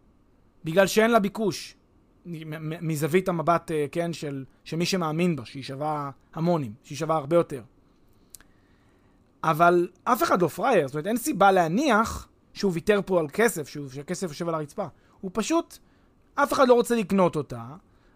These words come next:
הסיכון יחסית גבוה, אנשים חושבים שהיא לא שווה את ה-, את ה-, את המחיר, ולכן אנשים לא מוכנים לקנות. עכשיו תחשבו מה יעשה אותו בן אדם שקנה את הקרקע.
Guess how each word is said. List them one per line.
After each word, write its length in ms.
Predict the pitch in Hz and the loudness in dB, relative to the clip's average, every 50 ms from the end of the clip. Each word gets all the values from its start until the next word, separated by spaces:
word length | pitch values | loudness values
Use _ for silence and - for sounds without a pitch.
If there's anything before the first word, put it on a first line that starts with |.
| - - | -10 -8
הסיכון 400 | - - 233 190 294 302 311 302 | -6 -6 -4 -2 0 0 2 2
יחסית 400 | 277 220 226 202 214 233 190 175 | 0 -2 -2 -4 -4 -4 -2 0
גבוה, 540 | 190 175 139 147 139 135 131 131 143 165 196 _ _ _ _ _ _ _ - 165 | 0 0 0 -2 -4 -4 -6 -8 -12 -14 -16 _ _ _ _ _ _ _ -8 -6
אנשים 320 | 175 196 - 269 285 285 | -6 -4 -4 -4 -4 -4
חושבים 360 | - 254 202 175 220 247 233 | -2 -4 -2 -2 -2 -2 -2
שהיא 220 | - - 226 214 202 | -2 -2 0 4 4
לא 100 | 226 220 | 4 6
שווה 340 | - 240 196 160 190 190 | 6 4 4 6 6 6
את 100 | 190 185 | 6 4
ה-, 300 | 190 175 170 165 160 156 | 2 0 0 0 0 -2
את 140 | 156 151 - | -4 -4 -6
ה-, 480 | 156 151 147 147 143 143 143 143 147 151 165 _ _ _ _ _ _ _ _ _ - - | -6 -6 -6 -8 -8 -10 -10 -12 -14 -16 -18 _ _ _ _ _ _ _ _ _ -14 -6
את 100 | 175 - | -2 0
המחיר, 460 | 196 196 185 - 143 135 135 143 156 165 | 0 0 0 -2 -4 -8 -8 -12 -12 -10
ולכן 480 | 170 196 214 - 359 381 359 349 339 320 294 302 339 _ _ _ _ _ _ _ - | -8 -8 -6 -6 -6 -6 -6 -6 -8 -10 -14 -18 -20 _ _ _ _ _ _ _ -14
אנשים 220 | 294 254 - 370 247 | -10 -6 -2 0 0
לא 80 | 196 | 2
מוכנים 340 | 208 214 226 233 233 240 240 | 0 0 0 -2 -2 -2 -2
לקנות. 460 | 247 254 - - 262 294 320 311 _ _ _ _ _ _ _ _ _ | -4 -4 -6 -4 -4 -4 -4 -6 _ _ _ _ _ _ _ _ _
עכשיו 180 | - - 277 240 | 0 0 0 2
תחשבו 340 | 294 269 - 262 240 294 311 | 2 0 2 4 4 6 6
מה 120 | 285 269 | 6 6
יעשה 300 | 262 262 247 - - 233 | 6 6 4 4 4 4
אותו 180 | 233 226 - 220 | 4 4 4 2
בן 100 | 208 202 | 2 2
אדם 120 | 196 196 | 2 0
שקנה 220 | 196 - 202 180 175 | 0 0 -2 -2 0
את 80 | 180 | -2
הקרקע. 380 | 196 - 262 269 233 - - | -2 2 2 2 2 0 -4